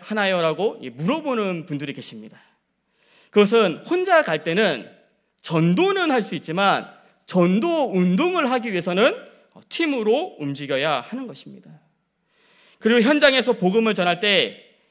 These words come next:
옆에서 흑암을 꺾는 기도의 맛을 본 사람은 왜 팀으로 나가야 되는 이유를 알고 있는 것입니다. 이렇게 바울은 전도팀의 응답을 누린 것입니다.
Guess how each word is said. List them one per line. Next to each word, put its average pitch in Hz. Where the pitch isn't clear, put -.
옆에서 220
흑암을 302
꺾는 247
기도의 202
맛을 175
본 180
사람은 185
왜 185
팀으로 302
나가야 180
되는 190
이유를 208
알고 127
있는 147
것입니다. -
이렇게 208
바울은 170
전도팀의 180
응답을 151
누린 208
것입니다. 165